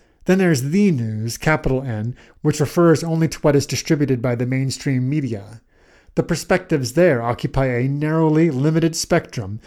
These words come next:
bounded by Fox at one end and N P R at the other, Included here are, quote, "respectable" outlets like the New York Times and the Washington Post. The wire services straddle the boundary,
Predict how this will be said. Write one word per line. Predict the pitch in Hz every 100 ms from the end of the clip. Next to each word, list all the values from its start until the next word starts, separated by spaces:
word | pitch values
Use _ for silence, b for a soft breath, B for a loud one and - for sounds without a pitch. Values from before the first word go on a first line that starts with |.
| b b
bounded | - 143 135 123
by | 120
Fox | 117 - 160 131 135 - -
at | 139
one | 131 139
end | 139 170
and | 139 127 135
N | 151 151
P | - 156
R | 156 131 135
at |
the | 160 160
other, | 135 107 113 b b b b b
Included | 139 - 175 143
here | 131 151
are, | 135 127
quote, | 127 156 139 - - -
"respectable" | 131 120 - 170 180 - 117 113 110
outlets | 117 104 110 156 - b b b
like | 151 147
the | 143
New | 147
York | 135 127
Times | - 151 139 101 101 131
and | 120
the |
Washington | 123 127 139 123 123
Post. | - 139 117 - - - - _ _ B B B B
The | 123
wire | 143 190 180
services | - 127 123 131 120
straddle | - 151 143
the | 131
boundary, | 131 143 135 113 117